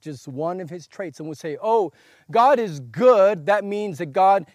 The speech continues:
can't have wrath. Oh, God is gracious, so God can't possibly hold me accountable." Well, no, he is both love and holy.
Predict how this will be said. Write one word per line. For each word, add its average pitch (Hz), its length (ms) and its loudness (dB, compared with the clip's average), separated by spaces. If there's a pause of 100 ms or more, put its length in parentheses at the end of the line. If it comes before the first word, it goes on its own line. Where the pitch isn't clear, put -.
can't 196 320 -10
have 151 340 -6
wrath. 147 460 2 (280)
Oh, 220 320 4 (200)
God 220 280 4
is 143 200 -10
gracious, 208 640 -2
so 190 100 -12
God 190 380 2
can't 196 240 -10
possibly 190 440 -6
hold 180 280 -6
me 175 320 -8 (260)
accountable." 175 880 -8 (580)
Well, 220 200 2
no, 214 360 0
he 180 180 -8
is 190 220 -6
both 208 300 0
love 202 500 4 (300)
and 233 560 -4 (280)
holy. 185 580 0